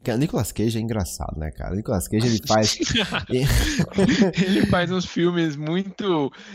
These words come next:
Speaker 2: que assim, ou é
Speaker 1: Uhum.
Speaker 2: oito oitenta, né? Tipo assim, ou ele faz
Speaker 1: É.
Speaker 2: um, muito da hora, ou tipo, é
Speaker 1: Sim.
Speaker 2: muito escroto, é, tipo, é
Speaker 1: Cara,
Speaker 2: muito
Speaker 1: mas
Speaker 2: ruim.
Speaker 1: ultimamente, eu, eu ouvi falar o, quem, quem,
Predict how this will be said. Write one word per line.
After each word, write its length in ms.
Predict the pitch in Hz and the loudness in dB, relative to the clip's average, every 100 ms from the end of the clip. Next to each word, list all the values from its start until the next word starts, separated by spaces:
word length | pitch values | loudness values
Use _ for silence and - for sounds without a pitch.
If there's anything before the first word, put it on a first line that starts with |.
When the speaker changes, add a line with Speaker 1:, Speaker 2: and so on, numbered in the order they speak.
| - | -6
Speaker 2:
que 80 | 170 | -4
assim, 200 | 196 156 | -2 0
ou 120 | 143 | 4
é 60 | - | 4
Speaker 1:
Uhum. 60 | 175 | 2
Speaker 2:
oito 180 | 180 | 0
oitenta, 420 | 196 - 175 165 131 | -2 -2 -4 -2 -2
né? 140 | 135 | -2
Tipo 220 | 131 131 | -4 -6
assim, 240 | 127 131 127 | -6 -4 -2
ou 80 | |
ele 80 | 151 | -2
faz 160 | 165 - | -2 0
Speaker 1:
É. 140 | 202 | 0
Speaker 2:
um, 120 | - 190 | 0 0
muito 220 | 277 - | 0 0
da 140 | 202 | 0
hora, 440 | 151 165 208 226 - | 2 2 2 -2 -2
ou 180 | - 214 | -4 -4
tipo, 200 | 123 220 | -2 -4
é 20 | |
Speaker 1:
Sim. 260 | 170 170 185 | -2 2 2
Speaker 2:
muito 300 | 233 226 - | 2 -2 -4
escroto, 640 | - - 160 160 _ 131 | -6 0 2 2 _ -4
é, 160 | 117 123 | -2 -2
tipo, 160 | 143 | -4
é 80 | 139 | 0
Speaker 1:
Cara, 80 | 110 104 | 2 2
Speaker 2:
muito 20 | |
Speaker 1:
mas 100 | 104 | 2
Speaker 2:
ruim. 100 | 135 | 2
Speaker 1:
ultimamente, 720 | 120 - 139 117 101 101 113 - | 0 -2 0 0 0 -2 -4 -2
eu, 160 | 151 | 0
eu 120 | 135 147 | 2 0
ouvi 200 | 123 135 | 0 0
falar 300 | 139 113 113 | 2 4 4
o, 500 | 120 117 107 101 98 | 4 2 0 -2 -4
quem, 160 | 123 123 | -8 -12
quem, 220 | - | -8